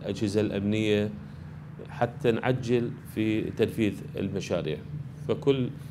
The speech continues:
اللي نتأمله من الأخوة القطاع الخاص، الشركات المنفذة لهذه المشاريع، أن تنجز أعمالها بأسرع وقت ممكن، لأن هذا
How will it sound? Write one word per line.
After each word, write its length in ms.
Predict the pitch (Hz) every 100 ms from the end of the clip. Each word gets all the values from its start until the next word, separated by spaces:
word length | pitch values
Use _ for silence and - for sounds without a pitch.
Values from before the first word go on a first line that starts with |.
| - - - - - - -
اللي 340 | 104 107 110
نتأمله 600 | 110 104 123 127 120 113
من 200 | 107 104
الأخوة 640 | 95 - 117 - 113 107
القطاع 680 | 101 98 101 98 - 110 101 -
الخاص، 540 | 98 101 107 104 95 -
الشركات 580 | - 101 95 110 101 107
المنفذة 520 | 98 104 104 104 95
لهذه 440 | 95 104 104 101
المشاريع، 720 | 98 90 92 95 101 120 123 - 104
أن 160 | 104 101 143
تنجز 400 | 131 104 92 95
أعمالها 580 | 78 104 117 110 113
بأسرع 480 | 104 104 - 107 92
وقت 280 | 95 101 123 - - - 107
ممكن، 320 | 107 - 78 - - - - - - - - - - -
لأن 260 | 107 101
هذا 420 | 101 117 107 107